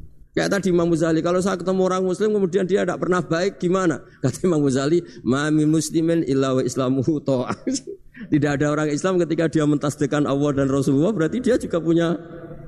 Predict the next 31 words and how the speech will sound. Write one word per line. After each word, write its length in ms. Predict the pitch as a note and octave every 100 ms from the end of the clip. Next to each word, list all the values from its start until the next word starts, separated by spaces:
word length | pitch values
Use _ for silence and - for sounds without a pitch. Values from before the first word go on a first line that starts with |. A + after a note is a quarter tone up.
| - - - -
taat. 240 | A3 G#3+ C3+ - - - - - - - - - - - - - - - - - - - - - - - _
Ya 80 | A2
ini 160 | A#2+ B2+
latihan 320 | G#2+ B2 A2
saja, 560 | A2 A#2 A2+ G2+ G2+ G2
sing 160 | G#2+
iso 240 | A2 A#2 A#2
nglakoni 400 | A2+ A2+ C3 A2
Habib 240 | G2 G#2
Ahmad, 320 | G#2+ A2 G#2
kula 240 | F#2+ A2 G#2
namung 200 | G2+ G#2
cerita 320 | G2 G2 A#2 G#2
mawon. 480 | - A#2 B2+ - G#3 D4 G3+ - -
<laughs> 480 | - G4+ - D#4 -
Kula 240 | D3 E3
cerita 320 | F3 E3 D#3+ E3+
secara 280 | D#3+ C#3+ C3+
akademik, 560 | C3+ C3 B2+ A#2 G#2
saya 240 | F#2+ A#2+ B2
punya 240 | A#2 A2+
kitab, 480 | G2+ F#2+ - A#2+ C#3+ - - - -
saya 240 | G2 G2
baca, 560 | F#2 F2 - G#2+ C3+ A3 - - - - - - - _ _ -
dan 100 | F2
alhamdulillah 480 | F2+ G2 F2+ G2 G2+
kita 320 | G2+ F#2+ F#2+
faham 320 | F#2 F2 A#2
barokahnya 480 | B2 F#2 F#2 F2 F#2
para 240 | F#2 F2+ F#2
guru, 320 | F#2 G#2